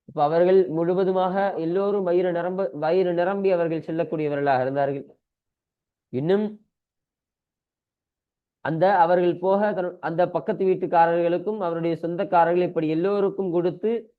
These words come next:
கொடுத்தும் கூட அந்த உணவு என்பது தீரவில்லை. அந்த அளவிற்கு பரக்கத் ஏற்பட்டதாக இருந்தது என்பதனை இங்கு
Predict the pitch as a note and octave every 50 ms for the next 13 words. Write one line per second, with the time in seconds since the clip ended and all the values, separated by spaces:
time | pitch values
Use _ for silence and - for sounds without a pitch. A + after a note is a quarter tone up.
0 | _ _ _ _ _ - F3+ F3+ E3+ F3+ G3+ G3 F#3 D#3+ E3+ F3 F3+ F#3+ F#3+ F3+
1 | E3+ D#3+ E3+ F3 G3 G#3+ F#3+ C#3+ D#3 E3 E3+ F3+ E3+ E3+ D#3+ D#3 D3+ D#3+ D#3+ F3
2 | F3 - - E3 E3+ D#3+ D#3 C#3+ C#3+ C#3 C#3 C#3 C#3+ - B2+ C3 C3+ C#3 C#3+ D3+
3 | E3 F3 F3+ E3+ D#3+ E3 F3+ E3+ D3 D3+ E3 E3+ - D#3+ D3+ - F3 E3 D3+ B2+
4 | - D3 - - C#3 C3 C#3+ C#3+ D3 C#3+ C3+ C3 B2+ B2+ B2+ A#2+ A#2 A2 - _
5 | _ _ _ _ _ _ _ A2+ A#2 C3+ C#3 D3 D3 E3 F3+ F#3+ G#3 G3 D3 D3+
6 | D3+ D3 E3+